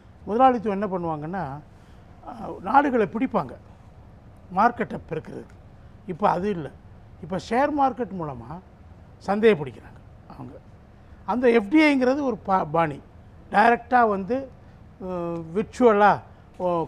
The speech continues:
கம்பெனிஸை ஸ்டார்ட் பண்ணி பில்டிங் கட்டி மேனுஃபேக்சரிங்கில் இறங்குறது ஒரு குறிப்பிட்ட காலத்துக்கு அது இருக்கணும்.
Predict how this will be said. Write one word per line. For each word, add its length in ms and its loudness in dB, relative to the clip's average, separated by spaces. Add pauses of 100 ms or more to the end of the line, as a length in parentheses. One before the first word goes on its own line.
கம்பெனிஸை 500 -2
ஸ்டார்ட் 420 -2
பண்ணி 240 -8
பில்டிங் 420 -4
கட்டி 440 -8 (480)
மேனுஃபேக்சரிங்கில் 840 -4
இறங்குறது 460 -6 (100)
ஒரு 200 -10
குறிப்பிட்ட 380 -4
காலத்துக்கு 480 -2
அது 260 -6 (260)
இருக்கணும். 360 -8